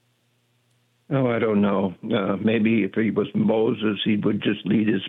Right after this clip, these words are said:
people back into the jungle. So, you know, that, but that would be Biden's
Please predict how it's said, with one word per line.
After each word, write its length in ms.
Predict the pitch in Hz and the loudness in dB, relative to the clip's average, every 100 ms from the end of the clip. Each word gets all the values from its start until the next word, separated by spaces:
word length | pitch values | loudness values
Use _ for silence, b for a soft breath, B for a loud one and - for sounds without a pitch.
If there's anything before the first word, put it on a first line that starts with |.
| - | -2
people 320 | 110 110 104 | -2 0 -2
back 520 | 85 101 110 101 - - B B B | -2 -2 -2 -2 -8 -20 B B B
into 380 | 87 107 107 - | -8 -4 -4 0
the 160 | 104 | -2
jungle. 500 | 104 110 104 92 90 - | 0 -2 -2 -2 -2 -2
So, 160 | 98 - 107 | -2 -2 0
you 120 | 101 | 0
know, 220 | 90 92 | 0 0
that, 200 | 104 113 | -2 0
but 120 | 117 | 0
that 200 | 107 113 | 0 -2
would 140 | 101 - | -2 -2
be 140 | 98 | -2
Biden's 560 | - - 107 104 101 | -4 -4 -2 0 -2